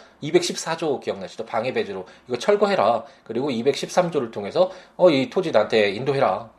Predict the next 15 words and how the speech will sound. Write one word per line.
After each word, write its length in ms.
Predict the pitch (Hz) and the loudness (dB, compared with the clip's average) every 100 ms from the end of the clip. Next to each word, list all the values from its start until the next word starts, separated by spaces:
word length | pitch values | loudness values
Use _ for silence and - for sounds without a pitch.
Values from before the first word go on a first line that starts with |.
| _ - | _ -8
돌려달라."라고 1120 | 113 107 101 92 101 - - _ - 175 202 | 0 2 2 2 0 -2 -20 _ 2 2 2
주장은 360 | 190 - 180 - | -2 2 2 2
분명히 320 | - 113 196 | -6 -4 0
할 100 | 220 | 0
수 80 | 220 | -2
있겠죠. 280 | - - 113 | -8 -6 -2
소유권자니까 640 | 185 202 190 170 117 - | 0 2 2 2 0 -2
어쩌면, 440 | - 185 175 151 - - - - | 2 2 4 2 -2 -16 -18 -6
어, 220 | 90 - | -6 -2
당연한 340 | 139 185 190 | 0 4 4
권리 320 | - 110 117 139 | 4 0 0 -2
행사일 220 | 165 170 | 0 -2
수도 220 | - 156 | -2 -8
있고. 340 | 120 - 95 - _ _ _ _ _ _ _ - | -10 -8 -10 -12 _ _ _ _ _ _ _ 0
하지만, 500 | 151 165 160 147 | 2 4 4 2